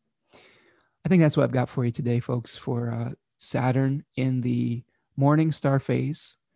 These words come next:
moving mostly through Aquarius two and a little bit with Aquarius one again. All right. So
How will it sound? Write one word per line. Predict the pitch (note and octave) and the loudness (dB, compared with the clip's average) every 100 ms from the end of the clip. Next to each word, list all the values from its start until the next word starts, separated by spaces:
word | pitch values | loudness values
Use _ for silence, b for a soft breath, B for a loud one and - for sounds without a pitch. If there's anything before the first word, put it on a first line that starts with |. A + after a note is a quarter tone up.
| _ _ - | _ _ -2
moving | C#3+ C3 B2+ | 0 2 2
mostly | B2+ C3+ - C#3 C3 | 2 0 -2 -4 -4
through | - B2+ A#2+ B2 - | -4 -4 -4 -6 -12
Aquarius | - - A#2+ A#2+ A#2 - - | -8 -6 -4 -6 -8 -10 -8
two | - C3 D3 D3+ _ _ _ _ _ _ - | -2 0 -2 -6 _ _ _ _ _ _ -8
and | D3 A2+ A2+ | -4 -2 -2
a | A#2 | -4
little | A#2 A#2+ | -2 -2
bit | A#2+ B2 - | -2 -4 -2
with | B2+ B2 | -4 -4
Aquarius | - B2 A2+ A2+ - | -6 -4 -2 -4 -4
one | A#2 A2 | -6 -6
again. | A2+ - - - - _ _ A#2+ | -6 -8 -10 -12 -18 _ _ -8
All | |
right. | A#2 B2+ C#3 _ _ _ _ _ _ - _ | -2 -2 -2 _ _ _ _ _ _ -14 _
So | - C#3 C3+ - | 0 4 4 2